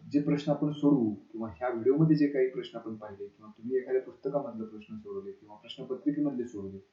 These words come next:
तेच प्रश्न येतील असं नाही, पण तरी सुद्धा ते सोडवणं गरजेचं आहे, कारण ते सोडवत असताना जो काही विचार आपण त्या प्रश्नासाठी केलेला असतो, अ, जे काही मार्ग आपण त्या प्रश्नाच्या उत्तरासाठी वापरलेले असतात, त्याचा उपयोग आपल्याला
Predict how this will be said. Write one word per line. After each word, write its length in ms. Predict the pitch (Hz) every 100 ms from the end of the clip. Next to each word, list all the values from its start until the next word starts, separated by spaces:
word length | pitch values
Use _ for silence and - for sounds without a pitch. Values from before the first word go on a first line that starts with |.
| _ _ _ _ _ -
तेच 180 | 170 -
प्रश्न 240 | 151 165
येतील 240 | 131 131 123
असं 200 | 113 101
नाही, 120 | 98 - _ _ -
पण 140 | 151 151
तरी 140 | 185
सुद्धा 280 | 208 147 110 - - _ -
ते 60 |
सोडवणं 400 | 143 135 135 143
गरजेचं 360 | 135 127 165 135
आहे, 120 | 104 -
कारण 140 | 120 113
ते 140 | 139
सोडवत 380 | 135 123 147 170
असताना 260 | 160 160 143
जो 140 | 143
काही 160 | 139 127
विचार 260 | 117 147
आपण 200 | 139 127
त्या 160 | 120 127
प्रश्नासाठी 500 | - - 131 - -
केलेला 320 | 107 98 95
असतो, 200 | 95 98 95 _ _ _ _ _ _
अ, 320 | 107 101 101 98
जे 160 | 120
काही 260 | 131 135 127
मार्ग 320 | 120 156 175
आपण 240 | 151 135
त्या 220 | 131 131 131
प्रश्नाच्या 500 | 131 127 120 117 120
उत्तरासाठी 800 | 113 120 117 113 113 113 113 - 113
वापरलेले 560 | 110 - 131 135 110
असतात, 280 | 98 - - - _ _ _
त्याचा 260 | - 131 175
उपयोग 380 | 170 - 151 147
आपल्याला 420 | 139 131 147 160